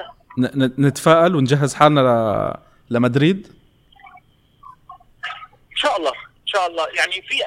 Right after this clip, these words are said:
Speaker 2: شوف، آه، إحنا خلينا ننتبه، امبارح اليوفي فاز وعنده خمس لاعبين عندهم خبرة غايبين.
Speaker 1: مزبوط.
Speaker 2: دوغلاس كوستا، دي شيليو، آه، لو عندهم سامي خضيرة، في خمس لاعبين.
Speaker 1: سامي خضيرة كثير
Speaker 2: أليكس
Speaker 1: كان
Speaker 2: سانشيز،
Speaker 1: في فرق.
Speaker 2: روما، من حسن الحظ في بعضهم قالوا حسن الحظ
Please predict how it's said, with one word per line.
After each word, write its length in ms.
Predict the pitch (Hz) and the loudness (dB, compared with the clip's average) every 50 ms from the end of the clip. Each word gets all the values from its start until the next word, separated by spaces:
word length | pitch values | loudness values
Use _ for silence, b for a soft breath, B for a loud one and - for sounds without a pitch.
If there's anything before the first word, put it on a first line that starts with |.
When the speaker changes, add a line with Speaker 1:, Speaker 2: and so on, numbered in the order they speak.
| - - - | -8 -8 -12
Speaker 2:
شوف، 100 | - 220 | -12 -12
آه، 540 | - - - - 160 160 147 147 156 - 190 | -14 -18 -12 -6 -2 -2 -2 -2 -2 -4 -6
إحنا 240 | 175 - 190 175 - | -8 -6 -6 -4 -2
خلينا 200 | - 202 - 208 | -2 -2 -2 -4
ننتبه، 280 | - - 175 - 143 147 | -4 -4 -4 -4 -6 -6
امبارح 260 | - - - - 170 | -4 -4 -4 -4 -6
اليوفي 260 | 170 180 196 349 - - 180 | -6 -6 -6 -8 -8 -6 -4
فاز 140 | 175 180 - | -6 -6 -6
وعنده 220 | 147 147 165 - - | -10 -14 -14 -14 -14
خمس 320 | - 175 - _ - - | -14 -14 -14 _ -6 -4
لاعبين 440 | 165 127 135 - 165 170 170 _ - 131 147 | -4 -4 -4 -6 -8 -12 -12 _ -12 -14 -12
عندهم 180 | - 160 151 - - | -12 -12 -14 -12 -8
خبرة 200 | 165 - 160 151 139 117 | -8 -4 -2 -2 -2 0
غايبين. 360 | 131 123 120 - 127 123 - _ _ _ - - _ _ _ _ | -2 -4 -4 -8 -16 -18 -20 _ _ _ -20 -20 _ _ _ _
Speaker 1:
مزبوط. 480 | - 117 117 110 107 104 95 - - _ _ _ _ _ _ _ _ _ _ - | -4 -4 -4 -2 -4 -6 -8 -8 -12 _ _ _ _ _ _ _ _ _ _ -8
Speaker 2:
دوغلاس 260 | 160 160 165 170 - - - | -6 -6 -6 -8 -8 -8 -8
كوستا، 340 | 156 151 147 - - 117 110 | -8 -8 -8 -8 -8 -8 -8
دي 140 | - - | -8 -10
شيليو، 380 | - - - 156 135 123 110 107 | -14 -12 -10 -10 -10 -8 -8 -8
آه، 480 | 104 - - 127 123 127 127 123 123 - _ _ _ - 143 | -8 -8 -8 -4 -4 -2 -2 -2 -4 -6 _ _ _ -8 -6
لو 120 | 139 139 | -4 -2
عندهم 260 | 139 151 - 170 165 - - | -2 -4 -4 -6 -8 -6 -6
سامي 140 | 156 151 147 | -8 -8 -8
خضيرة، 380 | - - 151 156 151 139 127 | -10 -10 -6 -6 -4 -4 -4
في 120 | - - - | -6 -8 -8
خمس 300 | - - - - - - | -8 -8 -8 -8 -4 -2
لاعبين. 220 | 170 135 139 117 | 0 0 0 0
Speaker 1:
سامي 40 | 113 | -2
خضيرة 240 | - 117 123 127 113 | -2 -2 -2 0 0
كثير 240 | 117 160 175 135 104 | 0 0 -2 -2 -2
Speaker 2:
أليكس 60 | - | 0
Speaker 1:
كان 180 | 170 170 101 | 0 0 -2
Speaker 2:
سانشيز، 120 | - 107 - | -2 -6 -6
Speaker 1:
في 60 | 135 | -6
فرق. 120 | 135 143 | -6 -6
Speaker 2:
روما، 140 | 170 170 160 | -6 -6 -6
من 180 | 151 - - _ - | -6 -8 -10 _ -10
حسن 140 | 202 202 196 | -10 -8 -8
الحظ 220 | 175 - 190 196 _ - | -6 -4 -4 -4 _ -8
في 80 | - - | -10 -6
بعضهم 280 | - 165 175 170 170 | -4 -4 -4 -4 -6
قالوا 240 | - 175 185 180 - | -4 -4 -4 -4 -6
حسن 200 | - - - 165 | -12 -12 -12 -12
الحظ 200 | 147 - - - | -10 -8 -10 -12